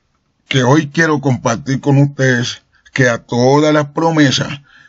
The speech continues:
que Dios te dé, diga: "Sí, Señor". Lea la Escritura, y si usted leyó lo que el salmista dice en el Salmo veintitrés, versículo seis, que dice:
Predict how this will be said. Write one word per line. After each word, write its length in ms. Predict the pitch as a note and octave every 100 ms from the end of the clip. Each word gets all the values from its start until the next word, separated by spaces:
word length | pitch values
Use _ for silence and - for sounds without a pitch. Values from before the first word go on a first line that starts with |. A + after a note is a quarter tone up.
| _ -
que 180 | A#2+
Dios 380 | G#2 A#2+ C#3+ C#3+
te 180 | D3 B2+
dé, 340 | B2+ C3+ G#2+ _ _ _ _ _ _ _ _
diga: 420 | G#2+ B2+ C3+ A#2+
"Sí, 340 | - - B2+ A#2+
Señor". 520 | C#3 A2+ G#2 E3+ D3 C#3 _ _ _ _ _
Lea 400 | - A#2+ C3 D3
la 120 | C#3 C#3
Escritura, 680 | D3+ D#3 D3 D3 C3+ B2 - _ - _ _
y 100 | -
si 100 | G#2+
usted 240 | A#2+ - D3
leyó 580 | D3 C#3+ D3 D3+ D3+ D3
lo 180 | C#3
que 100 | C#3
el 100 | C#3
salmista 680 | C3+ C#3 C3 D3+ D3 D3 C#3+
dice 320 | C#3 D#3+ D3
en 100 | C#3+
el 120 | C3
Salmo 380 | A#2 D3 D3 C#3+
veintitrés, 680 | C#3 B2 - B2 C#3+ D3 C#3+
versículo 640 | C#3 C3 - D3 D#3 C#3
seis, 460 | B2 C#3+ E3+ D#3 - _ - - _ _ _ _ _ _ _ - - _
que 180 | A2+ A2
dice: 640 | C#3 C#3 C3+ B2+ A2 -